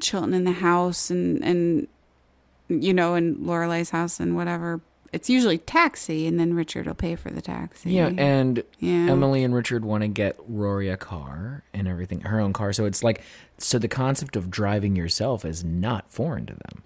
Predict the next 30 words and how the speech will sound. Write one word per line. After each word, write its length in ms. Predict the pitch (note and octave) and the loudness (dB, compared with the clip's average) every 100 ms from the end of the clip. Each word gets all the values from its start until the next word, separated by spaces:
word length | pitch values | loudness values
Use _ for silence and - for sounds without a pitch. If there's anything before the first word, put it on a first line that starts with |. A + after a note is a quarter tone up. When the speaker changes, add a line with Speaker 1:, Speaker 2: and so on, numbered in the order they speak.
| C#4+ | 6
Speaker 1:
Oh, 180 | D4+ | 6
no, 160 | G3 F#3+ | 6 2
no, 160 | F#3+ F3 | 0 0
no. 480 | E3+ D#3+ C#3+ D#3 F3 _ _ _ - | 2 2 0 -2 -8 _ _ _ -6
Yeah, 220 | A3 A3+ | 4 6
you 180 | A#3 C4 | 6 4
see 160 | C#4 C#4+ | 2 0
them 240 | G3+ F#3 | 0 -4
drive 240 | F3+ E3 E3 | -4 -6 -4
themselves 760 | E3 F3 E3 E3 E3+ - - - | -6 -4 -4 -4 -4 -10 -12 -10
a 80 | - | -8
couple 260 | F3 F3 F3 | -8 -8 -8
of 120 | F3 | -6
times. 320 | F3 E3+ E3 C3+ | -2 -2 0 2
Speaker 2:
Yeah, 200 | D#3 G2+ | 4 4
we 160 | A2+ | 2
saw 260 | - A#2+ B2+ | 4 6 6
Richard 580 | A#2 A2 - G#2+ G2+ - _ G#2 | 6 2 2 2 2 -2 _ -8
driving 480 | G2+ G2+ F#2 F2 F2+ | -2 0 2 2 0
Emily 520 | D#2+ C2 G#1+ B1 F#2+ - - _ | 0 -4 -8 -8 -10 -12 -20 _
in 140 | F#2+ F#2 | 0 2
the, 340 | F2+ F2 E2+ - | 2 0 -2 0
in 100 | G2+ | 0
the 80 | |
Rory's 320 | F#2 F2 F2 - | 0 -2 -4 2
Book 100 | G3+ | 6
Speaker 1:
Right, 440 | A3+ B3 B3 A3 | 8 8 6 4
Speaker 2:
episode. 80 | E3 | 2
Speaker 1:
right, 340 | G#3 G#3+ G3+ F#3 | 0 0 0 -2
yeah. 460 | G3 G3 F#3+ F3+ | -4 -4 -4 -6